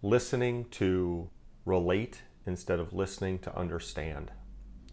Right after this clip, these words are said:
We know empathy is such an important asset right now, especially with all of the increased distance learning and social isolation.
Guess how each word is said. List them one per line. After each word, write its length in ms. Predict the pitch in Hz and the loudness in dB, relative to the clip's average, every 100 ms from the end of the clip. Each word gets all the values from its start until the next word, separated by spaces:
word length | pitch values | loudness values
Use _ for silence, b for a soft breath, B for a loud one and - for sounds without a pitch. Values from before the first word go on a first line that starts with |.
| - - | -14 0
We 140 | 104 | 2
know 240 | 104 113 | 6 8
empathy 560 | 127 107 110 104 110 101 | 8 6 6 4 4 2
is 720 | - 87 90 87 80 - - - - - - | 4 4 6 4 2 -6 -10 -12 -16 -16 -14
such 440 | - - 117 - | -8 6 6 6
an 60 | 110 | 2
important 460 | 95 - 98 85 87 | 0 4 4 4 2
asset 420 | 85 90 104 101 | 0 2 2 4
right 240 | 101 92 | 2 2
now, 300 | 98 104 113 - - - - - | 0 0 -2 -8 -20 -20 -20 -18
especially 520 | - 110 104 - 98 | 0 2 2 2 2
with 180 | 90 95 | 4 6
all 160 | 92 | 6
of 120 | 90 | 6
the 120 | 95 95 | 4 2
increased 560 | 92 - 98 90 - | 0 2 4 4 2
distance 480 | - 104 - 95 - | 0 0 0 -4 0
learning 600 | 92 98 95 95 92 90 | 2 4 4 4 2 0
and 200 | 78 76 - b - - - - - | -2 -6 -10 b -20 -20 -20 -20 -6
social 440 | - 110 - 101 | 4 6 6 6
isolation. 880 | 92 - 95 104 98 107 98 95 | 6 6 6 6 6 6 6 4